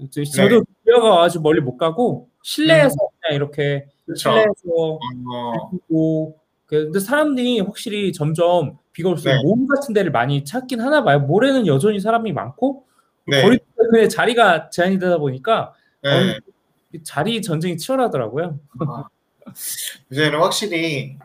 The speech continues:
Speaker 2: 이제 사람들이 더 좀 다니는 것 같아요. 아무래도.
Speaker 1: 음, 맞아요.
Speaker 2: 네.
Speaker 1: 아, 그러면 어떻게 오늘 특별한
Speaker 2: 네.
Speaker 1: 장소에서 오늘 부미부미를 한번 시작해보면 좋겠네요. <laughs>
Speaker 2: 네, 네.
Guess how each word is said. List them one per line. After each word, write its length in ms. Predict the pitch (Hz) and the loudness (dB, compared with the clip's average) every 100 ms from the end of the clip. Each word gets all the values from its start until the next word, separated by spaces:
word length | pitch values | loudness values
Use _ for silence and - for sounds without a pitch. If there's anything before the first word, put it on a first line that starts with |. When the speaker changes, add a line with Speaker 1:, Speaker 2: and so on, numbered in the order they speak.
| - | -14
Speaker 2:
이제 200 | 127 127 | -6 -6
사람들이 880 | 117 185 180 135 123 123 123 107 - | -2 -4 -2 -4 -4 -6 -6 -8 -14
더 560 | - 131 127 117 - - _ _ _ _ _ | -2 2 2 2 -6 -12 _ _ _ _ _
좀 340 | 135 123 110 - | -8 -8 -10 -12
다니는 380 | - 151 185 175 | -6 -4 -2 -2
것 80 | 170 | -2
같아요. 500 | - - 113 110 - | -4 -12 -12 -14 -10
아무래도. 480 | 110 117 101 113 147 _ _ _ _ | -8 -6 -8 -12 -18 _ _ _ _
Speaker 1:
음, 680 | 127 120 117 113 110 107 104 _ _ - - _ | -14 -12 -12 -14 -16 -20 -20 _ _ -20 -20 _
맞아요. 520 | _ 95 98 95 92 87 90 101 _ _ | _ -18 -14 -14 -14 -20 _ _ _ _
Speaker 2:
네. 160 | - 107 _ _ _ _ _ _ _ - | -18 -18 _ _ _ _ _ _ _ -6
Speaker 1:
아, 400 | 160 165 151 143 139 _ _ | -2 -2 -2 -4 -8 _ _
그러면 320 | 175 175 170 | -10 -2 0
어떻게 340 | 147 151 175 156 | 0 0 2 2
오늘 520 | 156 170 180 165 156 - | 0 0 0 0 -6 -12
특별한 420 | 190 254 240 226 | -2 4 4 4
Speaker 2:
네. 60 | |
Speaker 1:
장소에서 540 | - - - 214 190 170 | 0 -12 2 2 4 4
오늘 400 | 143 156 160 151 | 4 2 2 0
부미부미를 500 | 156 202 190 170 165 | 0 0 0 0 -2
한번 200 | 160 151 | -2 -2
시작해보면 480 | 151 240 208 170 151 | -2 0 0 0 -2
좋겠네요. 380 | 143 180 139 | -4 -2 -2
<laughs> 520 | - - 196 - 147 147 | -2 -2 -4 -2 0 4
Speaker 2:
네, 200 | 175 156 | 4 4
네. 360 | 139 120 117 | 2 -2 -8